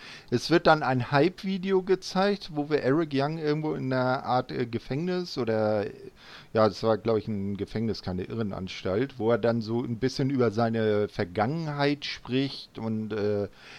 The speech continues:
was er denn alles schon für Rollen bei, äh, T N A und Impact gespielt hat.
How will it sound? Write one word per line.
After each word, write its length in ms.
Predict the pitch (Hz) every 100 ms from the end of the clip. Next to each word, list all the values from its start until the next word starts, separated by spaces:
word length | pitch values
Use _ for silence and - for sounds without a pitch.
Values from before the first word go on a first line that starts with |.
| -
was 180 | - 120
er 80 | 135
denn 240 | 120 117
alles 280 | - 127 123
schon 200 | - 123
für 140 | - 107
Rollen 420 | 98 120 147 151
bei, 580 | 143 135 135 131 131 - -
äh, 200 | 123 120
T 200 | 120 -
N 140 | 123 123
A 200 | 123 123
und 160 | 117 120
Impact 500 | 123 - 120 - -
gespielt 560 | 113 - 120 120 117
hat. 220 | 120 113